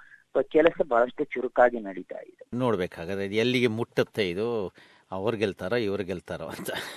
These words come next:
Speaker 2: ಆಮೇಲೆ, ಆ, ಇನ್ನೊಂದು, ಆ, ಕರ್ನಾಟಕದ ಎಲ್ಲ ಶಾಲೆಗಳಲ್ಲೂ ಕನ್ನಡ ಕಡ್ಡಾಯ ಈ ವರ್ಷದಿಂದ ಅಂತ ಸರ್ಕಾರ ಘೋಷಣೆ ಮಾಡಿದೆ ನಿಜ. ಕನ್ನಡ ಕಡ್ಡಾಯ ಆಗಿ ಬಹಳ ವರ್ಷಗಳಾದ್ರೂನುವೆ ಮಧ್ಯದಲ್ಲಿ ಅತ್ಯುಚ್ಚ ನ್ಯಾಯಾಲಯ ಅದಕ್ಕೆ ತಡೆ ಹಾಕಿತ್ತು.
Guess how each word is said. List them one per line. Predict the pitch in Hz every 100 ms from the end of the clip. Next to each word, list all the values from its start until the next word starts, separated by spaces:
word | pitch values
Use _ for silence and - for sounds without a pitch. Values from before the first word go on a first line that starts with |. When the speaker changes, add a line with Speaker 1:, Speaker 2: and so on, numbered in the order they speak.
| - - _ _
Speaker 2:
ಆಮೇಲೆ, | 135 135 135 135 127 139 160 -
ಆ, | 135 127
ಇನ್ನೊಂದು, | 131 147 156 107 117 120
ಆ, | 113 117 113 110
ಕರ್ನಾಟಕದ | 104 - 127 131 123 113
ಎಲ್ಲ | 107 110 113 117
ಶಾಲೆಗಳಲ್ಲೂ | - 110 101 98 104 117
ಕನ್ನಡ | - 107 101 98
ಕಡ್ಡಾಯ | 104 - 90 90 90 80 95 85
ಈ | 92
ವರ್ಷದಿಂದ | 87 92 - 87 80
ಅಂತ | 78 80 170 156 107
ಸರ್ಕಾರ | - 101 - 98 110 123
ಘೋಷಣೆ | 90 - 107 98 123
ಮಾಡಿದೆ | 123 98 104 98
ನಿಜ. | 113 73 76 71 _ _
ಕನ್ನಡ | 95 101 117
ಕಡ್ಡಾಯ | 156 151 127 113 139
ಆಗಿ | 147 139 143 151
ಬಹಳ | 135 117
ವರ್ಷಗಳಾದ್ರೂನುವೆ | 131 123 - 143 131 127 127 135 147
ಮಧ್ಯದಲ್ಲಿ | 143 123 120 127 135 147 143 139 127
ಅತ್ಯುಚ್ಚ | 120 - 131 - 127 120 113
ನ್ಯಾಯಾಲಯ | 113 120 123 120 120
ಅದಕ್ಕೆ | 127 113 113 - 113 113 110
ತಡೆ | - 98 110
ಹಾಕಿತ್ತು. | 92 95 - 127 - 78